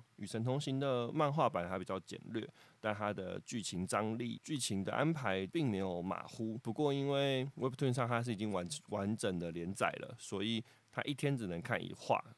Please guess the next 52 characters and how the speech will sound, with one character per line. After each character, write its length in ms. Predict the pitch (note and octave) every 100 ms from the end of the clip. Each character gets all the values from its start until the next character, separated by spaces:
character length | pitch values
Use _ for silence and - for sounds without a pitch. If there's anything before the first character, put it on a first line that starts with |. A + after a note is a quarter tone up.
| _ -
那 200 | G#2 F#2+
如 100 | F#2
果 140 | G2+
想 140 | -
要 60 | F2
多 180 | F#2+ G#2+
看 140 | B2+
的 80 | F#2
话， 160 | G#2 F#2+
就 120 | G2
必 160 | G2+ F#2+
须 200 | - F#2
要 280 | G2 F#2 F#2
花 140 | B2+
钱 220 | B2 F#2+
看， 220 | - B2+ - -
取 160 | - -
决 200 | F2 G#2+
于 60 | A#2+
大 140 | D3
家。 260 | B2+ D3 D#3 _ - -
但 500 | - A#2+ G#2+ A#2+ A#2 A#2+ -
剧 180 | G#3
情 240 | E3+ - A2+
来 160 | G#2+
说 240 | G#2+ B2+ A#2+
的 140 | A2
话， 320 | G#2+ A#2+ A#2 A#2+
跟 200 | B2 B2
电 140 | C3+
影 100 | G#2+
版 140 | A2 F2
是 420 | F#2+ G2 F#2 F2+ A#2
八 140 | C#3+
十 100 | C#3
七 160 | A#2+ C#3
趴 160 | C3+
像， 240 | C#3+ E3+ - -
就 120 | G2
各 220 | - G#2
位 140 | G2+
可 160 | F#2+ F2+
以 80 | F2
自 160 | -
己 380 | E2+ - B1 -
决 140 | - D#2
定 160 | G2
一 20 | G2
下 240 | G2 F2
是 160 | E2+ F#2+
否 240 | - E2
有 500 | F2 D#2+ G1+ - -